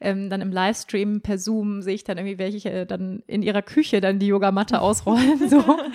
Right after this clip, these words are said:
Und dann springen da die Katzen und die Hunde durch und die Kinder im Hintergrund. Also es ist echt ganz, ganz süß. Und, ähm, ja, ich möchte einfach auch nochmal alle von euch ermutigen, die vielleicht noch keine Yogis sind, ähm, traut euch einfach ran, wirklich, äh, kauft euch eine Yogamatte, da gibt's mittlerweile auch, äh,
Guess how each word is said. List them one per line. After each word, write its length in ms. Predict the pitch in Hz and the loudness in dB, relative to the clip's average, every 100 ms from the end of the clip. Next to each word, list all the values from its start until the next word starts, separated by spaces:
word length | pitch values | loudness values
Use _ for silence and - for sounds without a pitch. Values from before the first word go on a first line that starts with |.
| 294 508 427 233 | -6 -4 -4 0
Und 60 | |
dann 140 | 233 240 | 0 0
springen 260 | - 240 | 0 2
da 80 | 226 | 2
die 100 | 220 | 0
Katzen 400 | - 240 - 226 | -2 -4 -2 -4
und 100 | 214 | 2
die 100 | 233 | 4
Hunde 280 | 240 269 240 | 4 4 4
durch 440 | 233 233 240 233 | 6 6 4 2
und 80 | 208 | -4
die 60 | 220 | -4
Kinder 240 | - 220 | -2 0
im 80 | 214 214 | 2 0
Hintergrund. 340 | 208 202 202 | -2 -4 -4
Also 160 | 196 208 | -4 -4
es 140 | 208 | -6
ist 40 | - | -6
echt 200 | 208 - | -6 -6
ganz, 180 | 202 | -8
ganz 200 | 202 196 | -6 -6
süß. 180 | 214 214 | -4 -4
Und, 140 | 202 196 - - - - | -4 -8 -12 -20 -20 -10
ähm, 240 | 196 202 190 | -4 -2 0
ja, 120 | 190 | -2
ich 120 | - | 0
möchte 200 | 214 220 | -2 -2
einfach 200 | 185 196 | -6 -4
auch 60 | 190 | -4
nochmal 220 | 196 190 | -2 -2
alle 160 | - 202 | -4 -6
von 180 | - 202 | -8 -8
euch 200 | 196 - | -8 -6
ermutigen, 720 | 202 208 226 214 202 202 196 | -4 -2 -2 -4 -6 -8 -8
die 100 | 190 | -10
vielleicht 260 | - 202 - | -8 -8 -8
noch 140 | - | -8
keine 260 | - 220 226 | -4 0 0
Yogis 380 | 208 208 208 - | 0 -4 -6 -6
sind, 220 | 196 190 - - 220 | -6 -8 -14 -20 -10
ähm, 300 | - 208 202 | -4 -4 -4
traut 280 | - 196 220 | -2 0 0
euch 120 | 240 - | 0 -4
einfach 320 | 208 190 - | -8 -6 -2
ran, 440 | 185 262 294 185 | 0 0 -2 -4
wirklich, 420 | 214 233 - - | -6 -6 -10 -10
äh, 160 | - 208 | -8 -6
kauft 280 | - 220 - | -2 -2 0
euch 60 | 214 | 0
eine 100 | 208 | 2
Yogamatte, 460 | 233 220 214 220 | 2 2 2 -2
da 80 | 202 | -4
gibt's 200 | 196 - | -6 -8
mittlerweile 500 | 202 190 185 190 - | -4 -2 0 0 -2
auch, 180 | - - | -4 -10
äh, 180 | - - | -16 -16